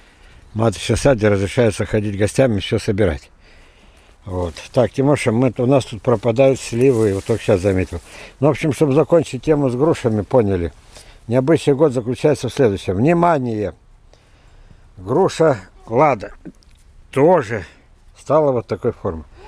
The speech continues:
Я ничего понять не могу. Вот она снова груша Лада.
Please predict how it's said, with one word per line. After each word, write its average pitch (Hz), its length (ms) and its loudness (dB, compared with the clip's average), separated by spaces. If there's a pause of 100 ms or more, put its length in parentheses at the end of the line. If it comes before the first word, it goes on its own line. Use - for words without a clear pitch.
(320)
Я 131 180 4
ничего 180 680 4
понять 170 520 0
не 147 80 -4
могу. 135 320 -4
Вот 135 200 -4
она 123 200 -2
снова 113 360 -4
груша 101 360 -10
Лада. 90 320 -10